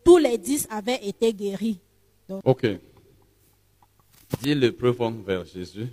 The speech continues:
Speaker 2: et lui dit, « Aie pitié de nous. » Ça veut dire, « Guéris-nous. »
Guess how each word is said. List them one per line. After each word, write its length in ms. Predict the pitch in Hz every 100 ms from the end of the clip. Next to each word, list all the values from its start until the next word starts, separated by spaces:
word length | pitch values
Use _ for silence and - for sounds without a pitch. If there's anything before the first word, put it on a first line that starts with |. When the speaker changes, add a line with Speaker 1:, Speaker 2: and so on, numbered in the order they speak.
| -
Speaker 2:
et 80 | 98
lui 180 | 107 120
dit, « 300 | 113 117 113
Aie 80 | 117
pitié 400 | - 98 - 104
de 120 | 95
nous. » 200 | 87 92 _ _
Ça 120 | 92
veut 120 | 95
dire, « 280 | 90 110 113 - _ 98
Guéris-nous. » 480 | 101 104 113 104